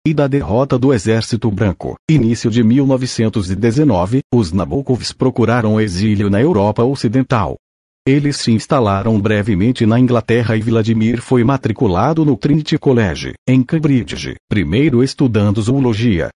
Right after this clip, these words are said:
em seguida, línguas eslavas e românicas. Os seus resultados de exame sobre a primeira parte de Tripos, tomados no final do segundo ano, foram um primeiro estrelado. Ele teve a segunda parte do exame em seu terceiro ano,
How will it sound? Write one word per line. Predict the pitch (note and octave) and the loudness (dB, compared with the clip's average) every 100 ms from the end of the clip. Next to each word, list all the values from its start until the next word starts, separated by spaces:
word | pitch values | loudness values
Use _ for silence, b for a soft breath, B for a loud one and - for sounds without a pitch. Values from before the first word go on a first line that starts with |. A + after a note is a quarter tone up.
| - | 0
em | A2+ | 0
seguida, | - C3 A2 A#2+ E2+ C#2 - | 0 -2 0 0 0 -4 -6
línguas | - G2 D#3+ B2 B2 | -6 -2 0 0 0
eslavas | C3+ A#2+ A2 A2 A#2 A2 | -2 0 0 0 0 0
e | |
românicas. | A2 B2+ G#2+ G#2 D#2 D2 C2+ - - - _ _ _ _ | 0 0 0 0 -2 -6 -8 -8 -12 -16 _ _ _ _
Os | D3 | -4
seus | - C3+ C#3 C3+ | -2 -2 -2 -2
resultados | A2 G#2+ G2+ A#2 A#2 A#2+ A2+ | -2 -2 -2 -2 -2 -2 -2
de | G#2+ | -2
exame | G2 A#2 C#3 D#3 | 0 0 0 0
sobre | D3 B2+ | -2 0
a | A#2+ | 0
primeira | - D3 C3 D#3 C#3+ | 0 2 2 2 0
parte | - G2+ F#2+ - | 0 -2 -4 -4
de | F2+ | -2
Tripos, | F2+ A2+ A2+ C2+ - - - | 0 0 0 -4 -12 -14 -8
tomados | - F#2+ F#2 B2 A#2+ | -2 0 0 0 -2
no | B2+ C#3+ | 0 0
final | - B2+ F#2+ F#2+ | 2 2 2 0
do | F#2+ A#2 | 0 -2
segundo | - A2 G#2 G#2+ A#2 | -2 0 2 2 2
ano, | A#2 F2+ D2 - | 2 0 -4 -10
foram | - - D3 C#3 | -6 0 2 2
um | A2 | 2
primeiro | A2 G#2+ E2+ A#2+ C3 A#2+ | 0 0 2 2 2 2
estrelado. | C3+ D#3 A#2 G#2+ E2+ B1+ - _ _ _ _ | 0 -2 0 0 -4 -8 -14 _ _ _ _
Ele | B2 C3+ | 0 2
teve | C3 C#3+ D3 | 2 0 0
a | C3+ | 0
segunda | C#3 B2+ D#3 G#2 E2+ D2 | 0 0 2 2 0 -4
parte | - A#2 C3 - | -2 -2 -2 -4
do | A#2+ B2 | 0 2
exame | G2+ G2+ C#3 D3+ | 0 0 0 2
em | A#2 | 0
seu | D3+ C3+ | 0 0
terceiro | E3 D3+ - A#2 A2+ A#2 | -2 -2 0 0 2 2
ano, | G#2 D2+ | 0 -2